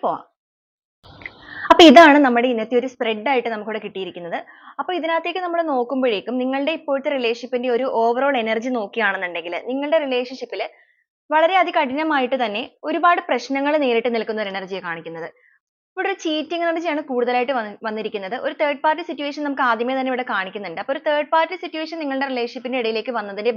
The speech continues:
ഭാഗമായിട്ട് നിങ്ങൾ സ്നേഹിക്കുന്ന ആ ഒരു വ്യക്തിയിൽ നിന്നും നിങ്ങൾക്കൊരു തിക്ത അനുഭവം ഉണ്ടായിരിക്കുന്ന ഒരു എനർജി, ആ ഒരു അവസ്ഥ. ഈ ഒരു പേഴ്സൺ എത്രത്തോളം സ്നേഹത്തോടു കൂടിയാണോ നിങ്ങളുടെ ലൈഫിൽ നിന്നിരുന്നത്, ആ ഒരു സ്നേഹത്തിന്റെ ഡെപ്ത് നിങ്ങളിലേക്ക് ആഴത്തിലേക്ക് ഇറങ്ങിയ ആ ഒരു സമയത്ത് നിങ്ങൾ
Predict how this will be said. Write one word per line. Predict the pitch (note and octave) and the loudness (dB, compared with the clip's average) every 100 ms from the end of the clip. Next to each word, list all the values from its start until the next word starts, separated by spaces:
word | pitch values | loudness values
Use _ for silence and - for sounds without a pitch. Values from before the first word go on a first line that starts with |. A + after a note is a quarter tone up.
| G3 | -2
ഭാഗമായിട്ട് | F#3 G#3 G#3+ D#3+ D3+ C4 | -2 -4 -6 -6 -6 -6
നിങ്ങൾ | C#4 E4 D#4+ | -6 -6 -6
സ്നേഹിക്കുന്ന | C#4 B3+ C4 C#4+ C4+ | -4 -4 -4 -4 -2
ആ | B3+ | -2
ഒരു | B3 | -2
വ്യക്തിയിൽ | G#3 - A3 A3+ | -4 -6 -8 -6
നിന്നും | F#3+ A#3 | -6 -6
നിങ്ങൾക്കൊരു | A#3 B3 C#4+ C4+ | -6 -8 -10 -8
തിക്ത | C#4+ - F4 D4+ | -10 -4 0 0
അനുഭവം | A#3+ A#3 A#3+ G3+ | 0 0 0 -2
ഉണ്ടായിരിക്കുന്ന | F#3+ F#3+ G3 G#3+ | -4 -4 -8 -8
ഒരു | F3+ | -8
എനർജി, | E3 D#3+ E3+ _ _ - C4+ | -8 -12 -16 _ _ -2 0
ആ | C#4 | 2
ഒരു | B3+ | 2
അവസ്ഥ. | F#3+ F#3 F#3 - _ _ _ _ _ _ _ _ _ - - E4 | 0 -6 -10 -10 _ _ _ _ _ _ _ _ _ -20 -10 -4
ഈ | F#4+ | -2
ഒരു | G4 | 0
പേഴ്സൺ | F4 D#4+ D#4+ D4 - - C#4+ | 2 2 0 -6 -8 -8 -4
എത്രത്തോളം | D#4+ D#4 F4 G4 G4+ | -2 2 2 2 -2
സ്നേഹത്തോടു | E4 C#4+ C#4 D4+ D4+ | -4 -2 -2 -2 -2
കൂടിയാണോ | D4 D4+ D#4 E4 | -2 -2 -2 -2
നിങ്ങളുടെ | C4 C4 C#4 | -2 0 0
ലൈഫിൽ | A#3 A#3 C4+ A#3+ | 0 0 -2 -2
നിന്നിരുന്നത്, | A3+ G#3+ F#3+ F#3 - - - C#4+ | -2 -6 -6 -6 -6 -10 0 2
ആ | G4 F4 | 2 0
ഒരു | F#4+ - | -4 -6
സ്നേഹത്തിന്റെ | D4+ C#4 C#4+ C#4 C4 A#3+ B3 | -4 -2 -2 -4 -2 0 0
ഡെപ്ത് | A#3+ A#3+ C4 D4 | -2 -2 -2 0
നിങ്ങളിലേക്ക് | C4 C4 C#4 C#4 E4+ A#3+ | -2 0 0 0 0 2
ആഴത്തിലേക്ക് | A#3+ B3+ C4 C#4+ C#4+ D#4 B3+ | 4 2 0 -4 -4 -4 -2
ഇറങ്ങിയ | B3 C#4 C#4+ | -2 -2 0
ആ | C#4+ C#4+ | 0 -2
ഒരു | D#4+ C4+ | -4 -4
സമയത്ത് | G#3 B3 G#3 - B3+ C4 | -4 -4 -6 -6 -4 -4
നിങ്ങൾ | C#4 | -2